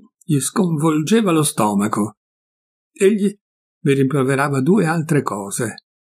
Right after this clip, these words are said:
la mia distrazione e la mia tendenza a ridere delle cose più serie. In fatto di distrazione, egli differiva da me per un certo suo libretto, su cui notava tutto quello che gli voleva ricordare,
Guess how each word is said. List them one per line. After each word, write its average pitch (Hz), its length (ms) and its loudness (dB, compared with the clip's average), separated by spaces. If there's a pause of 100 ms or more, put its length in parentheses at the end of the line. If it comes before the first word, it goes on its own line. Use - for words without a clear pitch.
(120)
la 131 100 2
mia 131 160 2
distrazione 156 800 0
e 143 40 0
la 135 120 2
mia 139 240 2
tendenza 156 800 0
a 143 100 2
ridere 165 480 2
delle 135 260 2
cose 143 280 0
più 131 140 0
serie. 113 600 -2 (640)
In 131 100 2
fatto 120 280 -4
di 120 120 0
distrazione, 127 840 0
egli 131 500 0
differiva 151 640 0
da 139 120 0
me 220 320 0
per 143 180 -4
un 143 200 -2
certo - 440 -2
suo 156 260 0
libretto, 127 600 0 (280)
su 170 220 -4
cui 202 180 2
notava 196 360 0
tutto 208 400 0
quello 226 340 2
che 202 140 0
gli 185 120 4
voleva 190 300 0
ricordare, 123 840 -2